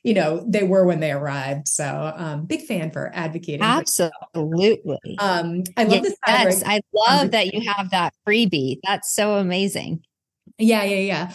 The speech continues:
Speaker 1: Um, and as far as the thyroid stuff goes, so, you know, I'm, I'm with you. I'm not opposed to medications or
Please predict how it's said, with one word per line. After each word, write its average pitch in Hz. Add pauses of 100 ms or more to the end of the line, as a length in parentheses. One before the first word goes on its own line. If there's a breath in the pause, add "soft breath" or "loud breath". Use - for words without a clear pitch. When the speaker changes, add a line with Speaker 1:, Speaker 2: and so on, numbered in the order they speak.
(280 loud breath)
Speaker 1:
Um, 214
and 302
as 277
far 370
as 453
the 415
thyroid 202
stuff -
goes, 143
so, 170 (200 loud breath)
you 302
know, 170
I'm, 240 (100)
I'm 240
with 226
you. 208
I'm 202
not 214
opposed 180
to 190
medications 180
or 156